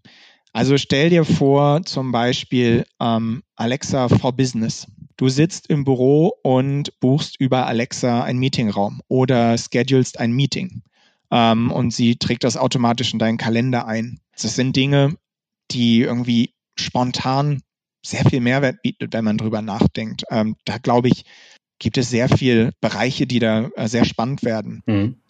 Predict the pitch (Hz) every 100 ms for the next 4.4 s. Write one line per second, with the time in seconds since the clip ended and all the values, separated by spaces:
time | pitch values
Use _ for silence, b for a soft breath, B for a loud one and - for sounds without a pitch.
0 | - 135 127 117 - 123 - - 135 151
1 | 139 127 131 123 120 117 120 127 160 131
2 | 120 120 135 139 120 - 120 113 - -
3 | 143 139 120 117 135 143 120 117 117 139
4 | 131 113 -